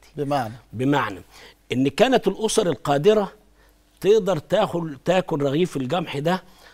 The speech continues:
Speaker 2: صافي وتمام التمام وفي حالة من الإيه؟ يعني الأريحية الشديدة.
Speaker 1: مم.
Speaker 2: نتيجة إن القمح ده كان عزيز أو مش كله بيزرع قمح عشان ويخبز عيش قمح
Speaker 1: مم.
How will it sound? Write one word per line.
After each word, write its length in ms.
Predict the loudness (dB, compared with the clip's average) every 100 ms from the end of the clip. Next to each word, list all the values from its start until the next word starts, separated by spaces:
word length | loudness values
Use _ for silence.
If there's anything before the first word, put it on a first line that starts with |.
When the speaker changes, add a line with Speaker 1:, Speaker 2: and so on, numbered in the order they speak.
| -16
Speaker 2:
صافي 440 | -8 0 0 0 -2
وتمام 400 | -2 -2 -2 -4
التمام 400 | -6 -6 -4 -4
وفي 320 | -6 -6 -8
حالة 340 | -4 -4 -4
من 280 | -4 -2 -2
الإيه؟ 380 | -2 0 0 -2 -6 -20 -20 -20 _
يعني 720 | -6 -2 0 0 0 0 -4 -8
الأريحية 560 | -6 -6 -4 -4 -4
الشديدة. 600 | -4 -4 -6 -6 -10 -14 -12
Speaker 1:
مم. 220 | -10 -10 -14 -20 _ _
Speaker 2:
نتيجة 560 | -8 -8 -2 0 2 0 0
إن 120 | -2
القمح 360 | -2 -4 -4
ده 120 | -4 -2
كان 220 | -2 -2
عزيز 400 | -4 -6 -8 -4
أو 160 | -4
مش 360 | 0 0 -2 -8 -2
كله 260 | 0 0
بيزرع 480 | -2 -2 -2 -2 -2
قمح 260 | -4 -6 -6
عشان 520 | -8 -6 -6 -6 -6 -4
ويخبز 640 | -2 -2 -2 -6 -6 -6 -8 -10
عيش 480 | 0 4 4 2 -4
قمح 460 | -6 -4 -2 -2
Speaker 1:
مم. 60 | -4